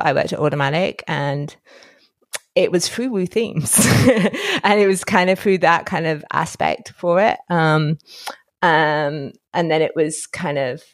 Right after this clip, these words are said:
um, I think it was known by something different then. It was a different kind of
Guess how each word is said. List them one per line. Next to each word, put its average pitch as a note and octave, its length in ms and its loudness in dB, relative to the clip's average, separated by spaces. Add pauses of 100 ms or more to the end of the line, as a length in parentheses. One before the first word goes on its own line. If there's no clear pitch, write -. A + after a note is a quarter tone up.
(140)
um, C3+ 540 -6 (1040)
I F#3 60 -8
think A3 240 -2
it - 40 0
was A3 120 -2
known F#3 160 4
by F3 80 2
something F3+ 280 -2
different - 320 -2
then. G3+ 240 2
It C#3 120 0
was E3 160 0
a E3+ 40 -2
different E3+ 340 0
kind D#3+ 180 0
of D3+ 80 0